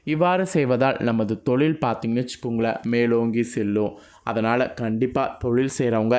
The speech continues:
இதை பண்ணுங்க. தொழில் புதுசா ஸ்டார்ட் பண்ணணும்னு நினைக்கிறவங்க இந்த நாள்ல வந்து ஸ்டார்ட் பண்ணுங்க. ஆக மொத்தம் இந்த ஆயுத பூஜை, சரஸ்வதி பூஜை அனைவருமே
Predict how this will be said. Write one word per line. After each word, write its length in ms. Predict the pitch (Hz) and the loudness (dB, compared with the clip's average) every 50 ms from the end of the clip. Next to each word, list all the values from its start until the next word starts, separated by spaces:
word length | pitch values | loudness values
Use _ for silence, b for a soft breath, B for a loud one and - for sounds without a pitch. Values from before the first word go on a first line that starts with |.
| - - | 0 -2
இதை 220 | 123 113 113 113 107 - | -2 0 0 -2 -2 -4
பண்ணுங்க. 420 | - 110 104 101 101 104 104 104 104 98 - B B B B B - | -4 -4 -2 0 0 0 2 2 0 0 -2 B B B B B -2
தொழில் 320 | - 147 151 165 175 175 - | 2 2 2 2 2 0 -2
புதுசா 380 | - 143 135 143 143 - 165 156 | -4 -2 -2 -4 0 2 0 0
ஸ்டார்ட் 420 | 156 - - - 135 131 131 - - | 0 -2 -2 0 0 0 0 -2 -2
பண்ணணும்னு 320 | 143 139 139 139 139 131 | -2 0 2 2 2 2
நினைக்கிறவங்க 500 | 123 120 117 120 123 120 120 123 135 151 151 - | 0 0 0 0 0 0 2 2 2 2 0 0
இந்த 200 | - 131 127 117 113 | 0 -2 0 0 2
நாள்ல 340 | 113 113 120 123 123 120 110 | 2 2 2 2 2 0 0
வந்து 220 | 107 101 98 117 | -2 -2 -2 -4
ஸ்டார்ட் 360 | 117 - - 127 110 104 - - | -4 -4 -2 -2 -2 -2 -2 -4
பண்ணுங்க. 320 | - 107 101 101 104 104 104 - - B B B B B B | -4 -2 -2 0 0 0 0 -2 -2 B B B B B B
ஆக 260 | - 107 101 95 104 | -2 -2 -2 0 0
மொத்தம் 400 | 101 101 - 202 - - 135 - - - | 0 0 0 -2 0 -2 -2 -2 -2 -6
இந்த 200 | 127 127 123 117 110 | -6 -4 -2 -2 0
ஆயுத 280 | 104 104 110 120 123 135 | 0 0 0 0 0 0
பூஜை, 280 | 120 127 123 113 127 127 | 0 0 -2 0 0 -2
சரஸ்வதி 540 | 123 - 127 110 113 120 - 139 131 120 123 | -2 -2 -4 -4 -4 -4 -4 -6 -4 -4 -4
பூஜை 320 | 104 101 110 104 110 123 117 - | -2 -2 -2 -2 0 -2 -4 -2
அனைவருமே 540 | - 117 110 113 117 120 123 120 123 127 131 | -4 -4 -2 0 0 2 2 2 2 0 0